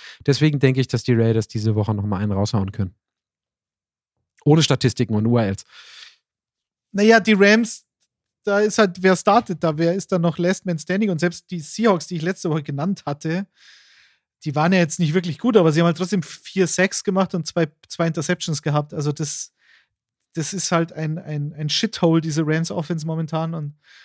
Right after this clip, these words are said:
Speaker 2: und die Raiders, da kommt jetzt auch Chandler Jones langsam ins Rollen, nicht nur Max Crosby. Was extrem krass ist, ich glaub, die Raiders haben erst vier Interceptions in der ganzen Saison.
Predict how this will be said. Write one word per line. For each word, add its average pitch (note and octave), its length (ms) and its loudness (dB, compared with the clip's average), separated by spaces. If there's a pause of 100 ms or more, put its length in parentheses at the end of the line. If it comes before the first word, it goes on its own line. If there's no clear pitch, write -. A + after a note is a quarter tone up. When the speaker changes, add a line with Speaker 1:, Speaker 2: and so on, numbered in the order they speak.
(120)
Speaker 2:
und - 220 0
die E3 60 0
Raiders, F#3 720 2
da E3+ 100 -4
kommt F#3 220 -2
jetzt E3+ 160 -6
auch E3+ 240 -4
Chandler F3 340 0
Jones A3 420 0
langsam G3 320 -4
ins E3+ 180 -6
Rollen, F#3+ 400 -2 (320)
nicht G3 160 0
nur G#3 160 8
Max F#3+ 240 -2
Crosby. F3 520 -6 (520)
Was E3 160 -4
extrem G3+ 580 0 (160)
krass F3+ 340 0
ist, G#3 160 -2
ich G3 100 -4
glaub, F3+ 180 -4
die F#3 60 -2
Raiders E3+ 340 0
haben F3+ 120 -2
erst D3 220 -8
vier A#3+ 400 -2
Interceptions E3+ 560 -4
in C#3+ 60 -6
der C#3 100 -6
ganzen D3+ 240 -8
Saison. C#3 420 -8